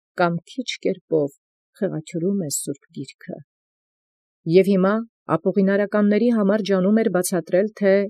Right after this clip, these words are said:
ինչպես միաժամանակ գոյություն ունի աստվածային և մարդկային բնությունը։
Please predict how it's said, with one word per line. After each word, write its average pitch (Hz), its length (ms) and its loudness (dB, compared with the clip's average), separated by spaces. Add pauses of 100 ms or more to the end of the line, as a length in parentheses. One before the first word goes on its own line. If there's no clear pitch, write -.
(100)
ինչպես 214 460 0 (100)
միաժամանակ 180 760 0
գոյություն 165 540 2
ունի 165 220 0
աստվածային 151 840 -2 (340)
և 165 280 0
մարդկային 196 560 -2
բնությունը։ 131 640 -4